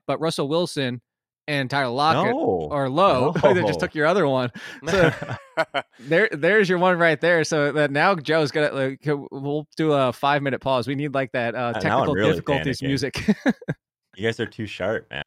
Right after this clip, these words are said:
Speaker 2: Uh, no, I, I love the Russ D K call too. Um, so my, my third choice, uh, which I still like quite a bit,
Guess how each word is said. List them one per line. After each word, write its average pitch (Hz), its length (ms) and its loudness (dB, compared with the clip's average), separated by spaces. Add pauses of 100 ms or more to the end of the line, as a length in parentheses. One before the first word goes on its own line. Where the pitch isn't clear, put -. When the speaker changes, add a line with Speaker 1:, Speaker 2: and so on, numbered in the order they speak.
(200)
Speaker 2:
Uh, 76 200 -6
no, 87 140 -4
I, 90 140 -2
I 87 180 -4
love 87 220 -6
the 80 120 -8
Russ 76 180 -8 (200)
D 78 120 -14
K 76 400 -8 (100)
call 80 200 -4
too. 78 340 -10 (100)
Um, 80 300 -8
so 90 200 -8
my, 87 120 -4
my - 280 -8 (160)
third 117 220 -2
choice, 85 480 -10
uh, 82 160 -2
which 87 160 -6
I 95 60 -4
still 92 400 -4
like 80 240 -6
quite 80 180 -8
a 73 40 -12
bit, 80 280 -6